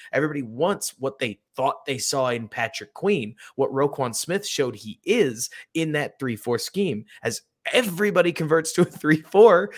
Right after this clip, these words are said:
you want those guys. You can get Tyreek Stevenson, but let's be more clear. Cam Smith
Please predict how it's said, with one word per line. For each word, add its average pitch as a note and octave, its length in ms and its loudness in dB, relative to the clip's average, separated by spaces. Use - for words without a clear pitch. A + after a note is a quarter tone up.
you D#3 160 -4
want E3 260 -2
those A#2+ 260 -4
guys. G2 340 -6
You G3+ 100 -12
can A#3+ 100 -6
get - 240 -4
Tyreek G#3 420 0
Stevenson, G3+ 600 -6
but A#3 160 -4
let's A#3+ 300 -4
be D#4+ 260 -2
more G#3+ 240 -2
clear. E3+ 380 2
Cam C4+ 360 2
Smith B3 440 -2